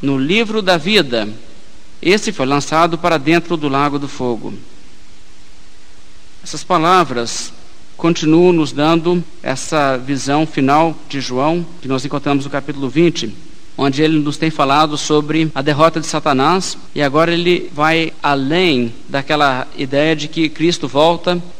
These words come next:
e ele vai nos mostrar alguma coisa do juízo, que é também evento que acompanha a volta de Cristo. Esse texto nos fala sobre o fim do mundo, a ressurreição dos mortos e o julgamento, todos acontecendo juntos. Você pode observar, por exemplo, o fim do mundo está aqui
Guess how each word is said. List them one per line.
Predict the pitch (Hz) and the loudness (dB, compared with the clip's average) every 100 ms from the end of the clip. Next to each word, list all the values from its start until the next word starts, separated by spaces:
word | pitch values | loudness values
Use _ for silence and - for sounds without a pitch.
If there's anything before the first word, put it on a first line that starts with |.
| - - - - | -12 -10 -10 -2
e | 147 | 0
ele | 151 147 | 2 4
vai | 151 | 4
nos | 160 147 | 4 2
mostrar | 160 - 147 151 | 0 2 2 2
alguma | 151 | 0
coisa | 147 156 147 | 2 2 2
do | 151 147 | 0 2
juízo, | 151 165 156 123 107 101 - | 6 6 6 4 -4 -6 -10
que | - 143 143 | -4 -2 0
é | 135 139 | 0 -2
também | - 143 127 135 147 - - - | -2 -2 0 0 -2 -6 -10 -8
evento | 123 143 147 | -2 -2 0
que | 156 | -4
acompanha | 143 147 147 147 151 147 143 - - - | -2 -2 0 0 0 -2 -6 -10 -10 -8
a | |
volta | 127 143 139 | 0 0 0
de | 139 | -8
Cristo. | - 135 123 - 110 104 - - | -4 -2 -2 -4 -8 -10 -12 -10
Esse | - 165 | -6 -2
texto | 185 196 - - 123 | 4 2 2 -2 0
nos | 139 - | 0 0
fala | 160 165 165 160 - | 2 4 2 -2 -8
sobre | - 156 151 | -4 -2 -2
o | |
fim | - 214 | 0 2
do | 190 | 2
mundo, | 160 196 185 | 4 4 4
a | 170 | 0
ressurreição | 170 170 151 165 165 | 0 0 0 0 0
dos | 147 131 | -2 2
mortos | 156 165 165 156 | 4 4 2 -2
e | 156 | -2
o | |
julgamento, | 151 160 156 160 143 110 101 - | 0 2 4 4 2 -4 -10 -2
todos | 190 185 | -2 0
acontecendo | 190 170 156 170 156 | -2 0 0 2 0
juntos. | 143 151 131 107 - - - | 4 4 4 -4 -8 -10 -8
Você | 165 | -2
pode | 175 175 | 2 4
observar, | 175 - 151 147 165 165 | 2 2 0 4 2 2
por | 151 | 0
exemplo, | 139 165 160 | 2 0 0
o | 151 | 0
fim | 196 196 | 2 4
do | 175 | 4
mundo | 165 180 147 | 6 6 6
está | 131 139 | 0 -2
aqui | 131 156 | -2 -2